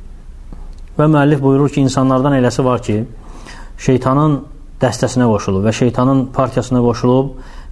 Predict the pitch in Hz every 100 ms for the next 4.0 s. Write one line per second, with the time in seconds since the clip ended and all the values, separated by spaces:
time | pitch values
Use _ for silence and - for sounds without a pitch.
0 | - 147 - 147 - 156 143 135 135 135
1 | 127 156 170 143 131 143 135 127 123 127
2 | 135 135 - - - - - - - -
3 | - - - - 151 151 143 127 135